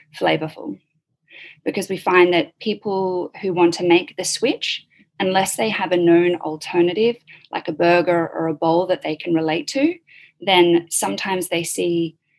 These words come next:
plant-based food as boring and bland. And we really, really want to challenge that.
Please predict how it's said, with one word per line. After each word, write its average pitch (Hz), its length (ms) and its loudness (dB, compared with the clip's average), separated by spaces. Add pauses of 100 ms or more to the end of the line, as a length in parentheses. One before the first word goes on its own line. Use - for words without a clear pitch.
(140)
plant-based 214 480 0
food 180 220 0
as 156 140 -4 (140)
boring 165 640 0
and 160 160 2
bland. 160 640 -2
And 180 100 -2
we 185 140 0
really, 190 340 -2
really 170 220 -2
want 160 180 2
to 151 60 2
challenge 160 460 -2
that. 143 160 -10